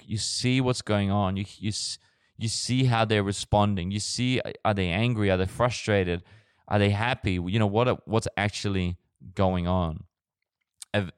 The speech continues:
a, um, in terms of setting the tone for the meeting, one of the things we have, um, I've been doing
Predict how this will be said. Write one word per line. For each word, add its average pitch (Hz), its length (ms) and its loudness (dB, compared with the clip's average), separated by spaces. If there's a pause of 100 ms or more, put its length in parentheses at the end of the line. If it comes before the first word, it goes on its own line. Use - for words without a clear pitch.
a, 101 280 4
um, 90 340 2 (1200)
in 113 100 -2
terms 151 220 4
of 139 60 2
setting 123 360 2
the 107 80 2
tone 113 340 4
for 107 220 2
the 95 80 2
meeting, 98 640 2
one 110 160 0
of 117 60 0
the 104 120 -4
things 101 240 0
we 113 180 4
have, 95 260 4
um, 87 360 -2
I've 127 160 4
been 123 120 -4
doing 104 280 -2